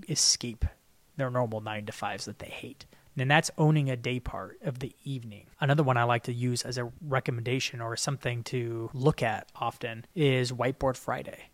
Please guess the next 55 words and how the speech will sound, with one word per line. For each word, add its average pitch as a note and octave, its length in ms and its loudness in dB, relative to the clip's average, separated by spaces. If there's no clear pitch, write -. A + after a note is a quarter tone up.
Rand D3 280 4
Fishkin D#3 420 0
often C3 320 0
ran C3 160 2
a B2 40 -2
very C3 220 0
popular C#3 640 0
video A#2+ 560 -2
that A#2+ 160 -6
came C#3 260 -2
out B2+ 160 2
around B2+ 500 2
the C3+ 80 -4
topic - 420 -2
of B2 120 -4
search - 360 -2
engine B2 180 -2
optimization A#2+ 680 -2
and A#2+ 80 -6
then B2 80 -2
eventually A#2 580 -2
many B2+ 340 -2
other A#2+ 180 2
topics - 420 -4
in B2+ 80 -4
marketing. A#2+ 460 -2
And C3 220 4
it C3+ 80 4
was C3+ 140 2
just C3+ 260 2
Whiteboard D#3 400 0
Friday. C3 460 -4
It D3 120 -4
could F3 120 4
have D#3+ 80 2
been C3 300 2
Whiteboard D3 400 4
Monday, C#3 380 4
Whiteboard C#3 460 2
Tuesday. C#3 680 0
It E3 120 -2
was C#3+ 160 2
a C3+ 60 0
fun D3 360 2
and C3 140 -4
easy C#3 440 -2
to C3 100 -4
consume C3+ 460 -4
video. C3 560 0
I D3 120 0
enjoyed C#3+ 340 2
watching C3 420 0
it B2+ 80 -4
on B2 120 0
Fridays. B2+ 640 -2